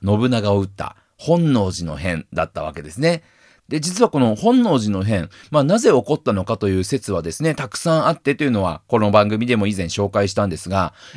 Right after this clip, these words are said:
一説では、穴山梅雪が原因だったんじゃないかっていう説もあるんですよね。この穴山梅雪が宴のために安土城にやってきて、織田家の家臣たちともね、顔を合わせるわけですよ。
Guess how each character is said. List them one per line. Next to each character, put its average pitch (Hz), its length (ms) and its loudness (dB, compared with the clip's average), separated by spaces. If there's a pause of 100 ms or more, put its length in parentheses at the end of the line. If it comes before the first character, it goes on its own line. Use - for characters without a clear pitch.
(140)
一 170 180 -2
説 - 420 -2
で 185 120 4
は、 80 240 -2 (260)
穴 156 280 0
山 233 240 4
梅 220 160 2
雪 196 260 -4
が 117 120 0
原 113 140 -2
因 123 180 2
だ 120 100 2
っ 110 60 -6
た - 160 -4
ん 104 40 0
じ 98 100 -2
ゃ - 20 0
な 101 120 0
い 98 60 -6
か - 280 -6
っ - 40 -20
て 175 100 -2
い 170 80 2
う 151 80 2
説 135 260 -4
も 101 240 2
あ 101 140 -2
る 92 100 -2
ん 82 60 -6
で 78 80 -10
す - 120 -12
よ 82 120 -6
ね。 107 260 0 (380)
こ - 80 -6
の 131 180 0
穴 156 220 2
山 208 180 4
梅 202 240 4
雪 110 180 -10
が 80 220 -4 (260)
宴 202 380 0
の 208 140 0
た 196 120 -2
め 190 120 0
に 104 260 0
安 113 240 -2
土 170 160 -8
城 156 220 2
に 87 100 -4
や 80 80 -8
っ 78 40 -12
て 90 120 -8
き - 80 -12
て、 85 300 -2 (340)
織 143 120 -4
田 208 140 2
家 180 140 2
の 92 140 0
家 156 180 -8
臣 127 220 -2
た 95 120 -2
ち - 100 -10
と 101 80 -2
も 110 100 -2
ね、 175 180 0 (220)
顔 165 260 0
を 160 60 2
合 151 60 2
わ 160 120 2
せ 160 120 -2
る 117 80 0
わ 98 80 2
け - 80 -6
で 82 80 -8
す - 100 -8
よ。 73 140 -6